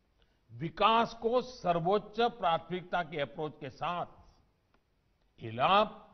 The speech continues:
पहले भी मिल सकते थे, लेकिन बरसों तक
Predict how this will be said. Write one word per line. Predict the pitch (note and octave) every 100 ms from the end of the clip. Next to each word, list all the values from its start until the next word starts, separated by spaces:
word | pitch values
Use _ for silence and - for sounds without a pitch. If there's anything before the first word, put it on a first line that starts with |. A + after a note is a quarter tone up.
| _ _ _ _ _ _ _
पहले | G3 F#3+ C4+ C#4
भी | D#4+
मिल | B3 E3+ A3+ D4
सकते | - E3 - G2+
थे, | - - _ _ _ _ _ _ _ _ _ -
लेकिन | B2 D3+ E3+ D3+ D3+
बरसों | A#3+ A3+ A#3 B3+
तक | F3 A3+ G3+ - -